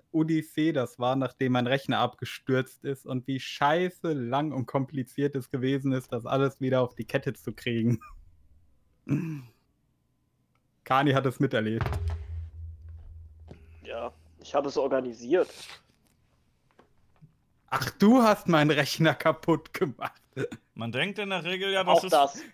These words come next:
Speaker 3: <laughs> Das Dumme ist, man denkt eigentlich, Podcasts sind so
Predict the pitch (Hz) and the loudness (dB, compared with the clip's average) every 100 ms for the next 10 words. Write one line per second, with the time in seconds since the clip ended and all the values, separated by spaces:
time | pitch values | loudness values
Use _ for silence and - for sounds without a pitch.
0 | - 170 165 - - 240 - - - 302 | -10 -8 -8 -8 -2 -2 -2 -18 -12 -10
1 | 330 - - _ _ _ - 120 - 170 | -10 -16 -20 _ _ _ -6 -6 -2 -2
2 | 226 220 226 - 160 147 175 220 - 175 | 0 0 -2 -2 -2 2 2 0 0 0
3 | 175 160 156 - 180 180 170 165 175 - | 0 -6 -6 -2 -2 0 0 0 -2 -10
4 | 160 156 160 156 151 151 143 | -8 -6 -6 -4 -2 0 -2